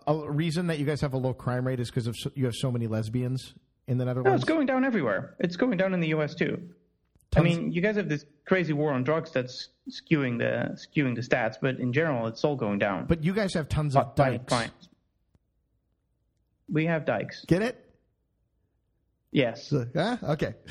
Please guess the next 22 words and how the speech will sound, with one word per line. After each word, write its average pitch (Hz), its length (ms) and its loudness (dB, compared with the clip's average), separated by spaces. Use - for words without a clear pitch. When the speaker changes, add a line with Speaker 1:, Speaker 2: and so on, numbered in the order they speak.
Speaker 1:
<laughs> 196 80 2
I 156 60 2
had 202 120 2
to 196 80 0
get 185 180 -2
there. 131 220 0
Okay. 151 180 0
<laughs> 220 560 -4
Anyhow, 156 280 0
go 135 140 0
on. 92 140 -4
Speaker 2:
So, 226 180 4
so 226 180 0
Norway, 214 760 0
um, 160 800 0
Norway 196 340 4
has 147 240 0
very 147 300 2
humane 120 320 -2
prisons, 113 440 -2
apparently. 117 600 0
And 160 560 2